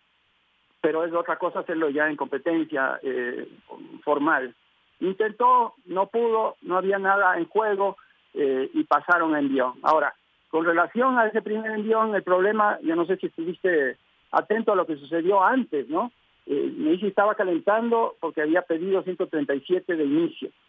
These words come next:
Eh, y después, cuando, mm, un poco lo que sucede es que tras bastidores, eh, tu entrenador está viendo el tablero, viendo las salidas de los demás y al mismo tiempo está empezando a subir los pesos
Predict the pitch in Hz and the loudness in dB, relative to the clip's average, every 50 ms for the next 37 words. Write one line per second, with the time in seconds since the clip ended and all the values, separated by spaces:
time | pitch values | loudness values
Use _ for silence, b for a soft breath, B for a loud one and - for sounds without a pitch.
0 | _ _ _ _ _ _ _ _ - 139 151 147 143 143 139 131 131 127 131 127 | _ _ _ _ _ _ _ _ -4 -2 0 2 2 2 2 0 0 -2 -4 -6
1 | - - - _ _ _ _ _ - 196 185 190 185 185 - - 220 254 277 269 | -8 -10 -16 _ _ _ _ _ -8 -2 0 0 -2 -2 -4 -2 0 2 2 0
2 | 269 - - - _ _ 180 180 185 185 175 165 160 - - _ _ _ _ - | -2 -4 -8 -16 _ _ -4 -2 2 2 2 2 2 0 -6 _ _ _ _ -12
3 | 156 151 147 143 143 - - 170 180 - 226 240 247 247 233 220 - 180 180 190 | -8 -6 -6 -6 -6 -8 -8 -12 -2 0 0 2 2 2 2 0 -2 -2 -4 -2
4 | - 220 220 226 214 214 - 185 - _ 175 160 165 147 165 165 156 - - 185 | 0 0 0 0 0 0 -4 -6 -4 _ 0 0 2 2 0 -2 -2 -4 -10 -4
5 | 190 208 226 240 233 214 208 208 - _ b b b _ _ _ _ _ _ - | -2 0 0 2 2 0 -2 -2 -6 _ b b b _ _ _ _ _ _ -8
6 | 147 143 - - 180 180 156 180 185 180 180 185 202 214 202 185 - - 165 165 | -8 -6 -2 -2 -2 0 0 0 2 2 2 2 2 0 -2 -4 -4 -6 -6 -4
7 | 170 202 240 262 262 247 247 240 240 - - - _ 175 170 165 - - 175 175 | -2 -2 0 0 2 2 4 2 2 0 -2 -8 _ -12 -10 -8 -8 -6 0 2
8 | 175 165 156 151 160 156 147 175 202 226 233 226 220 214 185 - 208 190 190 196 | 2 2 2 2 -2 -2 -2 -2 -2 0 2 2 2 2 0 0 -4 -2 0 -2
9 | 196 190 175 185 180 185 175 190 185 185 170 160 170 - _ _ 160 165 156 175 | -2 -2 -2 -2 -2 -2 -2 0 0 2 2 2 0 -2 _ _ -2 0 0 0
10 | 180 180 190 185 - 175 175 170 - 165 - - 165 165 180 b b b _ _ | -2 -2 -2 -2 -2 -2 -2 0 -2 -4 0 0 0 0 0 b b b _ _
11 | _ 147 147 - 160 143 - 170 175 180 185 - - 151 139 180 214 196 190 185 | _ -14 -4 -4 -4 -2 0 -2 0 0 -2 -2 -4 -8 -6 -6 -6 -2 -2 -2
12 | - - _ 175 165 156 - 160 160 156 | -2 -2 _ -6 -6 -4 -4 -6 -8 -8